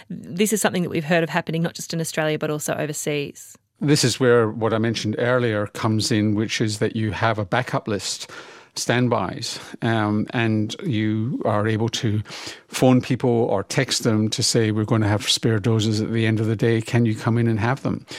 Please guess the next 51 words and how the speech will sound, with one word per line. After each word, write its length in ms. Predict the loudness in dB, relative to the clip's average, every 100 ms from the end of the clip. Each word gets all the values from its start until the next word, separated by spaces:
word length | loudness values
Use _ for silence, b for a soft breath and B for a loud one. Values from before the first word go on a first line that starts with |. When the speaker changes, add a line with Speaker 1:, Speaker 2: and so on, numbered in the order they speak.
| B B B
Speaker 2:
And 400 | -2 0 0 0
that's 220 | -2 0
what 80 | 0
they 80 | 0
did 180 | 0
in 80 | 2
Israel 300 | 2 2 2
very 180 | 2 2
successfully. 600 | 0 -2 0 2 2 0
That's 200 | 0 -2
what 60 | -2
they 100 | -2
do 120 | 0
in 100 | 0
some 380 | 0 4 4 4
parts 400 | 2 0 0 -2
of 80 | 0
America, 420 | 0 0 0 -2
but 160 | -2
not 240 | -2 -2 -4
all. 420 | 2 4 4 2 -2 B B B B
In 140 | -6 -4
fact, 180 | -4 -6
one 300 | -4 0 0
doctor 340 | 2 0 0 -4
got 140 | 0
into 180 | -2 -4
trouble 320 | 0 4 6
in 80 | 4
America, 480 | 4 2 0 0 -2
in 80 | 0
the 80 |
United 260 | 0 0 0
States, 440 | 0 2 0 0
for 260 | -6 0 0
doing 380 | 2 4 4 4
that 200 | 2 0
and 120 | 0
being 160 | 0 2
very 180 | 2
efficient 320 | 2 -2 -2 -2
with 80 |
the 80 | -2
doses 540 | 2 2 4 2 0 0
and 100 | 0
was 80 |
suspended 560 | 0 0 0 0 0 -2
from 160 | 0 0
the 140 | 2
immunization 680 | 2 2 2 2 0 0 2
regime. 480 | 2 2 2 2